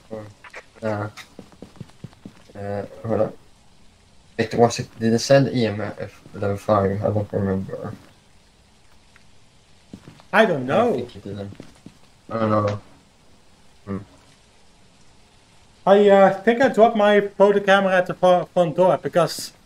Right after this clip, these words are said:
Speaker 2: you, you guys left me.
Speaker 1: Oh. <laughs> Um.
Speaker 2: Okay, here we go, guys. We're going back.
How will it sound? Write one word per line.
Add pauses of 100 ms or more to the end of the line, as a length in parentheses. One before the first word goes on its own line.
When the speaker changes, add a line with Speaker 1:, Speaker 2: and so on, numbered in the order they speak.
(160)
Speaker 2:
you, (340)
you
guys
left
me. (1700)
Speaker 1:
Oh.
<laughs> (2500)
Um. (500)
Speaker 2:
Okay, (100)
here
we
go,
guys. (220)
We're
going
back.